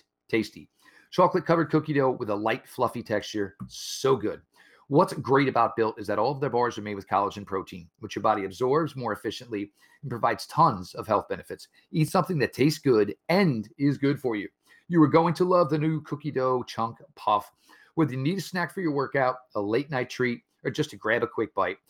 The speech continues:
Built is the perfect protein bar, and they taste better than a candy bar. Ditch the calories, fat, and sugar. Grab yourself a Built Bar. Go to Built dot com. Use promo code locked fifteen and get fifteen percent off your order. Again,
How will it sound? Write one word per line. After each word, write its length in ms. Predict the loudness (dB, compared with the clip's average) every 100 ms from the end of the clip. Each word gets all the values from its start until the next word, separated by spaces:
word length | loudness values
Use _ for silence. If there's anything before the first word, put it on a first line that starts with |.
| _ _
Built 200 | 4 4
is 200 | 2 0
the 100 | 0
perfect 300 | 0 0 2
protein 340 | 4 4 2 4
bar, 300 | 6 6 2
and 100 | -2
they 80 | -2
taste 300 | 0 -4 -6 -4
better 340 | 0 0 -2 -6
than 100 | -10
a 60 | -6
candy 280 | -6 -4
bar. 280 | -4 -4 -6 -10 _ _ 0
Ditch 200 | 0 2
the 80 | 0
calories, 520 | 2 4 4 2 -2
fat, 300 | 0 0 0
and 80 | -4
sugar. 460 | -4 -4 -2 -6 -8 _ 0
Grab 240 | 2 2
yourself 280 | 0 -4 -6
a 40 |
Built 240 | -8 -10 -8
Bar. 220 | -8 -8 _ _
Go 100 | 2
to 60 | 4
Built 200 | 4 2
dot 220 | 2 0
com. 260 | 0 -2 -4 -6
Use 180 | -6 -2
promo 260 | -2 0
code 200 | -2 -2 -4
locked 540 | 0 4 2 0 -10 -20 _ _
fifteen 680 | 2 4 4 2 0 0 -4
and 140 | -8 -6
get 140 | -4
fifteen 300 | -4 -6 -10
percent 280 | -8 -6 -8 0
off 200 | 0 2
your 180 | 2 0
order. 400 | 4 4 4 0 -4 _
Again, 300 | 2 4 2